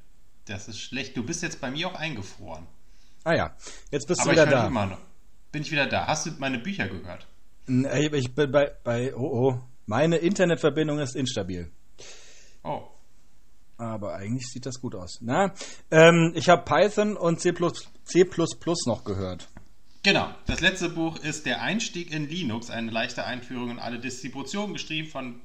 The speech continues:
Speaker 1: äh, geschrieben von, äh, Steffen Wenzler und Johannes Plöttner.
Speaker 2: Mhm.
Speaker 1: Du
Speaker 2: Mhm.
Speaker 1: darfst dir wieder eins, zwei oder drei Bücher auswählen, aus denen ich dann zufällig eine Seite aufschlage, auf ein Wort zeige und dieses Wort ist jenes, was du in der Folge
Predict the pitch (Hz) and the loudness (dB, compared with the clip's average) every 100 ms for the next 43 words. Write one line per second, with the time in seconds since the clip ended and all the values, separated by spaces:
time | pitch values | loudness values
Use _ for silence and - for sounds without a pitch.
0 | - 143 135 127 156 156 135 127 123 113 | -14 -8 -6 -4 -6 -6 -8 -6 -6 -2
1 | 139 135 120 156 220 - 147 120 123 127 | -2 -2 -2 -2 -2 -4 -4 -4 -6 -6
2 | 113 120 135 - - 220 202 196 165 110 | -4 -4 -6 -10 -8 -2 0 0 -2 -6
3 | - - - - - - - 117 135 156 | -8 -14 -18 -16 -16 -16 -6 0 2 2
4 | 214 - - 107 180 - 175 165 160 143 | 0 -4 -2 4 4 4 0 0 2 2
5 | 135 151 196 - - 143 143 175 139 131 | 2 0 -2 -6 -2 0 0 -2 -6 -4
6 | 123 120 117 120 101 117 143 147 120 107 | -2 -4 -4 -2 0 0 -2 -2 -4 -4
7 | 101 87 107 - 175 214 - 104 - 107 | -6 -8 -8 -10 -10 -10 -10 -12 -8 -6
8 | 127 127 123 - 95 90 - 165 196 - | -6 -6 -10 -8 -10 -8 -8 -8 -8 -6
9 | 110 113 131 - 101 98 90 139 160 147 | -6 -6 -6 -6 -6 -6 -4 -6 -6 -8
10 | - 127 120 117 - - - 92 90 98 | -10 -8 -8 -8 -8 -10 -12 -14 -12 -10
11 | 120 151 - 127 135 110 90 127 156 156 | -10 -10 -10 -6 -6 -8 -12 -12 -12 -12
12 | 104 101 - - 98 117 - - 101 - | -10 -12 -12 -12 -10 -10 -12 -12 -12 -10
13 | 156 151 185 214 208 110 113 123 | -8 -4 -2 -2 -2 -4 -4 -4